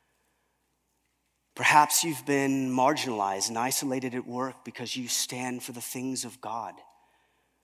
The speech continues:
Remember, it is going to be the aroma of death to some. It is worth mentioning that the culture that we live in is growing very tireless, tire-, tirelessly about the message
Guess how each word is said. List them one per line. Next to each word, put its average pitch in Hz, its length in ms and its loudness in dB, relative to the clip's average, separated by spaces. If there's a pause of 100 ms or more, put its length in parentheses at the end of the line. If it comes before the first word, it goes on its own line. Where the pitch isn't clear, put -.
(340)
Remember, 127 560 -2 (480)
it 135 140 -6
is 139 180 0
going 143 300 0
to 139 160 -4
be 143 380 0
the 127 160 -4
aroma 127 500 -2
of 123 200 -12
death 110 500 -6
to 113 120 -8
some. 92 380 -4 (1800)
It 127 120 -4
is 143 180 4
worth 147 280 2
mentioning 131 500 0
that 104 120 -8
the 123 40 -12
culture 147 360 -2
that 127 180 0
we 147 180 2
live 127 420 -2
in 107 400 -8
is 120 260 -6
growing 131 520 -4
very 131 320 -2
tireless, 127 680 -2 (200)
tire-, 143 480 -2 (160)
tirelessly 113 880 -2 (920)
about 131 260 4
the 131 80 0
message 120 680 2